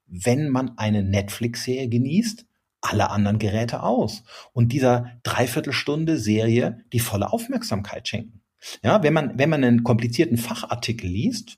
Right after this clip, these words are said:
vielleicht beruflich wichtig, Radio aus, damit man sich ganz drin versinken kann. Und wenn man mit einem Menschen spricht, ihm oder ihr die ganze Aufmerksamkeit schenken.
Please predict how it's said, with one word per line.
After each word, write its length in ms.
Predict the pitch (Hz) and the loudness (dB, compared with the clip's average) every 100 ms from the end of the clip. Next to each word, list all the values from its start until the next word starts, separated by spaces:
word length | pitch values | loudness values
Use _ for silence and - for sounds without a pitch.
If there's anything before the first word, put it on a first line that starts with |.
| - | -18
vielleicht 400 | - - - - | -16 -12 -12 -12
beruflich 460 | - 107 - 95 - | -2 -2 -2 -6 -6
wichtig, 440 | 113 - 185 - - _ _ _ | -8 -4 -4 -4 -18 _ _ _
Radio 420 | 156 196 220 208 | -4 0 2 2
aus, 360 | - - - _ _ - - | 0 -8 -14 _ _ -18 -4
damit 300 | 117 117 127 | -2 0 0
man 100 | 117 | 0
sich 220 | - - | -2 -2
ganz 280 | 107 120 - | -2 -2 -4
drin 200 | 127 123 | -6 -6
versinken 600 | 127 120 214 233 - - | -6 2 4 4 0 -6
kann. 200 | - - _ _ - - | -12 -20 _ _ -12 -2
Und 160 | 131 117 | 2 4
wenn 120 | 156 | 6
man 160 | 160 | 4
mit 160 | 147 - | 2 0
einem 160 | 127 123 | 2 2
Menschen 360 | 143 165 - | 2 0 -4
spricht, 580 | 120 - 240 - - - _ _ _ _ - | -4 -2 -2 -2 -8 -18 _ _ _ _ -4
ihm 500 | 165 202 226 247 - 113 | 2 6 4 2 -6 -4
oder 240 | 117 - | -4 -2
ihr 400 | 139 170 226 233 - _ | 2 4 4 0 -12 _
die 80 | 101 | -4
ganze 420 | 117 156 - 147 | -2 -2 -2 0
Aufmerksamkeit 840 | 113 113 113 104 - 110 - 104 - | 2 2 0 -2 -2 -6 -4 -6 -4
schenken. 500 | - 107 - - | -2 -2 -4 -12